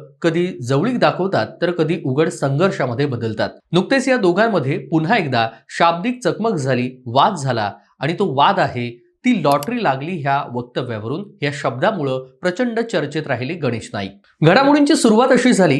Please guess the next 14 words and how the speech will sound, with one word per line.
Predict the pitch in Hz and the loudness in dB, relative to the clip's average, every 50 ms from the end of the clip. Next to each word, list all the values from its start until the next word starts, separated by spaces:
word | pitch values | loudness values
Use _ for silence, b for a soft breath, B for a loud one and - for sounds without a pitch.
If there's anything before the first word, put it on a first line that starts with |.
| - | 0
की | - - 220 | 0 0 0
एका | 214 214 254 | 2 2 0
कार्यक्रमात | 247 - 165 151 190 196 202 214 208 214 202 170 | 2 2 4 4 4 4 4 2 2 2 2 2
बोलताना | 143 143 143 139 160 165 196 196 151 131 | 2 2 2 2 2 2 2 0 0 0
गणेश | 147 175 208 196 - - | 0 0 0 -2 -2 -4
नाईक | 139 139 151 107 90 - _ | -2 -2 -2 -2 -4 -8 _
यांनी | 117 131 151 175 185 | -2 -2 -2 -2 -4
सूचकपणे | - - 220 220 208 294 294 277 285 - 170 135 127 123 123 123 B B B B B | -6 -6 -6 -4 -2 0 -2 -2 -2 -2 -2 0 0 -2 -2 -6 B B B B B
उपमुख्यमंत्री | - 165 254 262 247 247 247 247 226 202 185 170 160 165 165 170 170 - - | -4 0 2 2 4 2 2 2 2 2 2 2 2 2 0 0 0 -2 -2
एकनाथ | 147 143 147 175 180 175 - | -4 -2 -2 -2 -2 -2 -2
शिंदे | - 156 147 165 214 196 | -4 -4 -2 0 0 0
यांच्यावर | 151 127 123 123 131 151 170 | 0 0 0 -2 -2 -2 -2
टीका | 147 131 117 104 110 | -4 -4 -4 -2 -4
केली. | 104 - 104 95 95 | -4 -4 -6 -8 -8